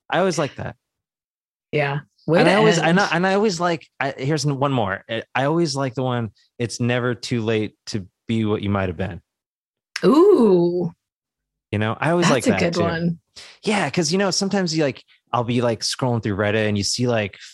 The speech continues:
Speaker 1: an eighty-seven-year-old woman in graduate college and she, like, went to go do, and you're just like, "Fuck yeah." Like, that's good for her. That's, <laughs>
Speaker 2: Yeah.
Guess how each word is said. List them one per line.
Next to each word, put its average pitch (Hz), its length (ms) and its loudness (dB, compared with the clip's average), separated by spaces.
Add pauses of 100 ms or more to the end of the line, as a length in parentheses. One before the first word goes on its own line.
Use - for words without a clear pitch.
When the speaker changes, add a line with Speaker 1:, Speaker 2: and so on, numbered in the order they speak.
(420)
Speaker 1:
an 113 100 -6
eighty-seven-year-old 117 800 -2
woman 123 320 0
in 107 80 -2
graduate 117 420 -2
college 113 760 -2
and 110 140 -6
she, 120 120 -2
like, 110 120 -2
went 113 200 -2
to 117 100 -4
go 113 180 -2
do, 117 180 -4
and 123 100 0
you're 131 100 -2
just - 120 -6
like, 165 160 -6
"Fuck 240 320 -6
yeah." 170 220 -12
Like, 135 140 -8
that's - 260 -8 (520)
good 392 160 0
for 403 140 -2
her. 359 320 -2
That's, 175 280 -6
<laughs> 156 80 -2
Speaker 2:
Yeah. 160 300 0